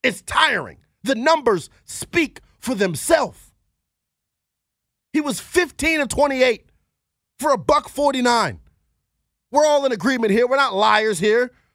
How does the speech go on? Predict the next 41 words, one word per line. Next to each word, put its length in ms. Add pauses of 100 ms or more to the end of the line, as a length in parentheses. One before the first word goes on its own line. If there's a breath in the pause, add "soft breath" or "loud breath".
(220)
We're 120
passionate, 600 (140)
but 100
we're 60
not 200
stupid. 560 (720)
We 160
all 200
know 200
the 120
touchdown 560
pass 260
that 120
he 140
threw 200
to 60
Curtis 320
Samuel, 460 (1080)
the 60
second 380
play 220
of 60
the 100
second 340
half. 380 (1300)
You 120
got 100
a 60
better 240
chance 280
of 60
going 180
out 160
and 80
hitting 160
the 80
Powerball 640 (160 soft breath)
before 240
that 180
happens 360
again. 240